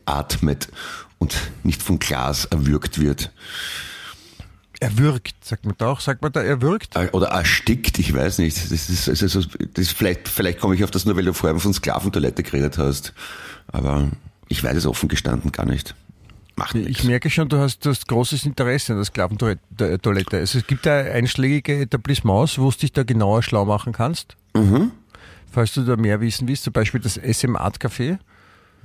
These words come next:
Speaker 1: Ja.
Speaker 2: am Naschmarkt, ja. Also die, die bilden sich, die bilden sich, die bilden dich
Speaker 1: Ah.
Speaker 2: sicher gerne zum Sklaven aus.
Speaker 1: Apropos Tischlern, Heimwerken und Sadomaso, ja.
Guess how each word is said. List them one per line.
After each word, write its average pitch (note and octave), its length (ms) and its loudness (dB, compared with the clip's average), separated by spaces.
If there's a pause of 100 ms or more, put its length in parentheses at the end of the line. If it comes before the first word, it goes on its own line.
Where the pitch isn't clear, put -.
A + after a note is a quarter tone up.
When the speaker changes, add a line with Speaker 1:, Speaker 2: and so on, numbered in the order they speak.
(120)
Speaker 1:
Ja. D2+ 260 2
Speaker 2:
am G2 120 4
Naschmarkt, F#2+ 560 -2 (160)
ja. A#2 160 2 (1600)
Also B2 240 -4
die, B2 300 -2 (540)
die A#2 80 4
bilden B2+ 340 2
sich, A#2+ 280 0
die C3 160 2
bilden C#3 340 2
sich, A#2 320 -2 (460)
die A2 80 2
bilden C3 320 0 (120)
dich F#3 260 2
Speaker 1:
Ah. B2 60 4
Speaker 2:
sicher C3+ 240 0
gerne A#2 320 2
zum C#3+ 160 2
Sklaven A#2+ 380 0
aus. F#2 340 2 (460)
Speaker 1:
Apropos C3 600 2
Tischlern, A2 480 4
Heimwerken F2+ 680 4
und G2+ 260 4
Sadomaso, C2+ 680 2
ja. G#2 260 0